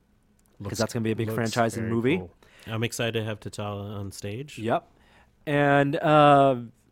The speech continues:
Speaker 2: it's gonna be a big brawl.
Speaker 3: Yeah, which, uh, like, the thing I'm concerned about, I'm really excited. The trailer was awesome.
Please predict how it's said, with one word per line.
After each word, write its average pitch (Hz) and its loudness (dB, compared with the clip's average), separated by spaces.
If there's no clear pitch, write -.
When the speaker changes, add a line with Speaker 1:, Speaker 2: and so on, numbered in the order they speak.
Speaker 2:
it's 135 -2
gonna 160 2
be 139 2
a 127 0
big 117 -4
brawl. 156 0
Speaker 3:
Yeah, 214 2
which, 180 0
uh, 170 -6
like, 165 0
the 170 0
thing 226 -2
I'm 165 -2
concerned 143 0
about, 104 0
I'm 131 0
really 139 2
excited. 101 -6
The 101 -6
trailer 127 0
was 92 -4
awesome. 98 -6